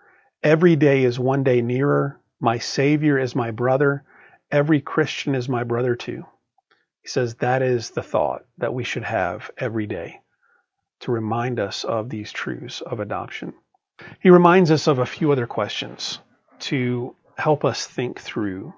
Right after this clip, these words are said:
how adoption can be the framework through which we view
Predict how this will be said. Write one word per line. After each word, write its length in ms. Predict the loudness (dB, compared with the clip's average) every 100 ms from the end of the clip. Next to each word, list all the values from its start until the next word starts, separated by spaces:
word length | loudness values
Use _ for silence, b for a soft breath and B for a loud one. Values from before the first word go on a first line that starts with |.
| _
how 520 | -10 -2 2 2 0 -8 _ _ _ -8
adoption 720 | 0 4 4 2 -6 -8 -10 -16 b b b b b -10
can 160 | -6 -2
be 100 | -2
the 100 | -4
framework 680 | -2 -2 -2 -4 -8 -10 -10
through 240 | -6 -4
which 420 | -4 -6 -8 -8
we 200 | -4 -4
view 340 | -4 -6 -8